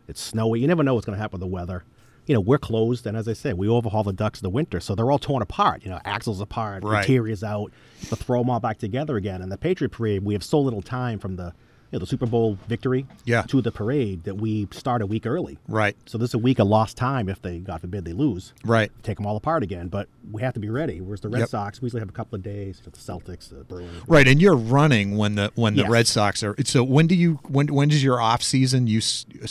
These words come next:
Speaker 2: you usually quit in, in
Speaker 1: Thanksgiving weekend.
Speaker 2: Thanksgiving, yeah,
Speaker 1: Yeah,
Speaker 2: yeah.
Speaker 1: we're done. Some, some years,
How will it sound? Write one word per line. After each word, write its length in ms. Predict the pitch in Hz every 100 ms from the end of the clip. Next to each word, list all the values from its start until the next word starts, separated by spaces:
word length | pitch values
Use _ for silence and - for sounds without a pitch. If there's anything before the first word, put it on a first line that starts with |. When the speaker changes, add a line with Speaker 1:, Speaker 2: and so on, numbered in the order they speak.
| -
Speaker 2:
you 100 | 127
usually 420 | 127 120 110 98
quit 320 | 95 - 110 107
in, 360 | 101 95 95 -
in 100 | 107
Speaker 1:
Thanksgiving 400 | 180 190 143 117
weekend. 240 | 113 107
Speaker 2:
Thanksgiving, 340 | 110 104 92 95
yeah, 220 | 92 87 -
Speaker 1:
Yeah, 160 | 101
Speaker 2:
yeah. 100 | 98
Speaker 1:
we're 80 | 98
done. 300 | 90 95 90 - -
Some, 380 | - 220 196 151 _
some 220 | - 160
years, 560 | 139 131 127 120 -